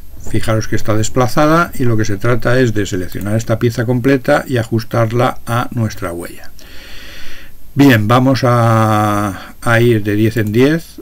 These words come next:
a ver lo que se mueve. Se mueve muy poco, así que vamos a darle más. Vamos a poner de cero cinco en cero cinco hasta que lleguemos más o menos a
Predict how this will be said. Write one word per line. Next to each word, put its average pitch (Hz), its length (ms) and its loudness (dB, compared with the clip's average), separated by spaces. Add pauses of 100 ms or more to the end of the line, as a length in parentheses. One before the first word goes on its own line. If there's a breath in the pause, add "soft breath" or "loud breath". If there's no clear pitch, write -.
(160)
a 107 120 -6
ver 104 160 -6
lo 98 120 -8
que 101 340 -6 (840)
se 110 160 -4
mueve. 117 340 2
Se 117 80 -4
mueve 101 240 -4
muy 95 160 -6
poco, 131 400 0
así 101 180 -2
que 98 60 -8
vamos 101 240 -4
a 92 60 -6
darle 92 320 -6
más. 104 420 -6 (100)
Vamos 92 220 -2
a 90 80 -4
poner 90 400 -6
de 98 220 -8
cero 92 340 -10 (180)
cinco 95 360 -6
en 85 120 -12
cero 95 220 -4
cinco 127 460 -2 (800 loud breath)
hasta 107 260 -4
que 98 80 -4
lleguemos 98 400 -6
más 101 240 -6
o 95 60 -6
menos 98 440 -8 (120)
a 107 240 -8